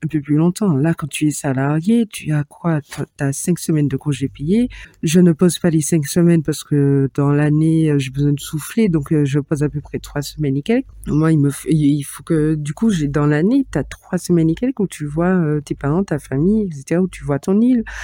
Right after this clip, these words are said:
Je trouve ça, du coup, super abusé de devoir payer autant, sachant que c'est un truc, euh,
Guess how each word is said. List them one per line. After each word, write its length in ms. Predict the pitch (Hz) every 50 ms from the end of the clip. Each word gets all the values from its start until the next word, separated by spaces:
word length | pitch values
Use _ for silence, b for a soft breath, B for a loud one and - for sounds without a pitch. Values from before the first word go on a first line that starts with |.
| B B B B B B B B B - 139 131
Je 260 | - 160 147 135 143 143
trouve 280 | - - - - 139
ça, 160 | - - 220
du 160 | 220 180 156 156
coup, 240 | - - 226 233
super 760 | 226 - - - - - - - 165 - - - 165 160 160
abusé 600 | 156 156 147 147 147 156 147 147 175 226 262 269 - -
de 80 | 147 147
devoir 360 | 135 160 147 143 156 151 143
payer 460 | - - 180 170 165 160 165 170 175 - -
autant, 560 | - 185 156 143 - - - 226 240 269 302 - _
sachant 320 | - 160 151 - 226 226
que 140 | 208 - 156
c'est 160 | - - 156
un 100 | 143 143
truc, 380 | 143 - - 214 214 - - 160
euh, 640 | 147 147 143 143 143 143 143 143 143 139 139 139